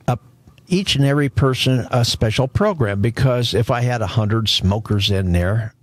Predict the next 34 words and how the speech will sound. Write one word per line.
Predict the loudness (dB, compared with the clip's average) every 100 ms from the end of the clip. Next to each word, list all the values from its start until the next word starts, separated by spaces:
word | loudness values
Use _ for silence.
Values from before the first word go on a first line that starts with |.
| _ -2
they | 0
have | 0 2
a |
hundred | 2 2 0 -2
different | -4 -4 -6 -2
reasons | 0 2 0 -2 -2 -2 -2
why | -2 -2
they | -2 -2
don't | -2 -4
wanna | -4 -4
do | -2 -2
it |
or | -2
why | -4 -4
they | -2
do | -2 -2
wanna | -2 -4 -6
do | -6 -4 -2
it, |
or | -2
their | -4 -2
motivations. | 0 0 -2 -2 -2 -2 -2 -2 -4 -18 -18 -12 -2
So | 0
we | 0
have | -2 -4
to |
custom | -2 0 0 -2
build | 0 -2 -2 -2
each, | 0 -2 0 -4 -4 -8 -4
every | -2 0 -2
program | -2 -2 0 -2 0
for | 0
the | -2
person, | -2 -2 -2 -2 -4